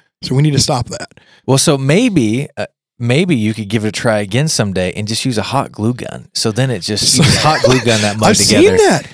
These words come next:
Speaker 2: And
Speaker 1: I've seen that before.
Speaker 2: and it may hold together a little bit better when the, when the Godzilla construction or
Speaker 1: I
Speaker 2: demolition
Speaker 1: just don't,
Speaker 2: takes place.
Speaker 1: no, we're just not gonna worry about that.
Speaker 2: <laughs>
Speaker 1: It, it was such a mess to clean up. It just,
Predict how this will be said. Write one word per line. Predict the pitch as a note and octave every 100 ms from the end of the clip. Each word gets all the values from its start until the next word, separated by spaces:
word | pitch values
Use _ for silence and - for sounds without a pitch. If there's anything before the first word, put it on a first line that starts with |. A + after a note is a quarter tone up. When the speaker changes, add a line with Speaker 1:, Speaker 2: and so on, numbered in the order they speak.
| -
Speaker 2:
And | - A#2+ E3+
Speaker 1:
I've | A#3
seen | A3+ - - C#4 E4+ E4+
that | D#4+ C#4+
before. | C#4 A#3+ C4+ D#4 C#4
Speaker 2:
and | A#2+
it | A2
may | C3 C3
hold | A#2+ A2 C#3
together | A#2 A#2 C3+
a |
little | G#2+ G2
bit | F#2
better | D2+ F#2+ C2
when | C#2+ A2+
the, | A2 G#2+
when | - A#2
the | A2
Godzilla | G2+ G#2 G2 G#2+ G2+
construction | F#2+ G2+ - G2+ - -
or | A2 G2 - -
Speaker 1:
I | A2 D#3+
Speaker 2:
demolition | A#2+ B2+
Speaker 1:
just | - A2+
don't, | C#3
Speaker 2:
takes | C3 B2+
place. | D#3+
Speaker 1:
no, | F3 E3+ D#3+ D#3
we're | E3+
just | D3+ -
not | D#3 C3
gonna | C3
worry | A2 A2+
about | A2 A2+
that. | B2+ D#3+ D3
Speaker 2:
<laughs> | -
Speaker 1:
It, | E3+ - -
it | F#3+
was | F#3+ C#3+
such | D#3+ -
a |
mess | C3 B2+
to | -
clean | - B2
up. | G#2 G2 _
It | C3 B2+
just, | C3